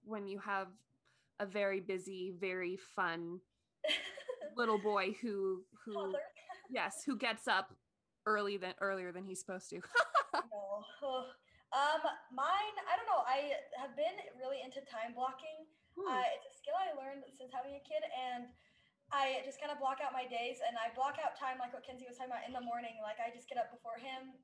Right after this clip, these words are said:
Speaker 2: Um, sometimes I don't because he does wake up <laughs> earlier than sometimes, but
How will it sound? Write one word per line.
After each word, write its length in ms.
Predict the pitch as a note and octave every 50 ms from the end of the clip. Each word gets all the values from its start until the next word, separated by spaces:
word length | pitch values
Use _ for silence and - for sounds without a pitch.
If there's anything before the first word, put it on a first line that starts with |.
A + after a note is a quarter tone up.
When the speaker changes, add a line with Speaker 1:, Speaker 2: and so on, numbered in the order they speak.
| _ _
Speaker 2:
Um, 200 | - - - A3+ A3+ -
sometimes 360 | - A#3+ A#3+ B3 A3+ A3+ A3+ G#3+
I 120 | A3 A#3 A3+
don't 200 | - A3+ A#3 A#3 A#3+
because 160 | - - - -
he 80 | C4 A#3+
does 120 | A3 A3 - -
wake 160 | A#3+ A#3+ A3+
up 80 | A3+ - A3+
<laughs> 40 | A#3+ C#4
earlier 240 | C#4+ E4 F#4 F4+
than 160 | C4+ D4 C#4 D4 - A4+ A#4 D5 C#5+ C5+ B4+ B4+ - - - _ _ _
sometimes, 560 | - A4 A4 - G4+ F#4 F4+ F4 E4 D4+ D4+ -
but 280 | - C#4 C4 A#3 -